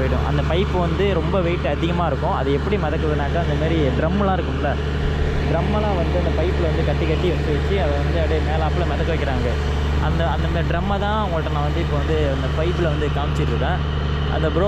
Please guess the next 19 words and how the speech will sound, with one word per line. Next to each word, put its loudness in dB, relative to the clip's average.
பார்த்தீங்கன்னா 0
வந்து 0
சாப்பாடு 0
எடுத்துட்டு 0
அவங்க 0
உள்ள 2
ஆட்கள்கிட்டலாம் -2
கொடுக்க 0
போயிட்டாங்க. 0
இப்போ 0
நம்மளால 0
போயிட்டு 0
அங்க -2
போயிட்டு 0
வி-, 2
அவங்க 0
கூட 0
இந்த 0
கட்டுமரத்திலே 0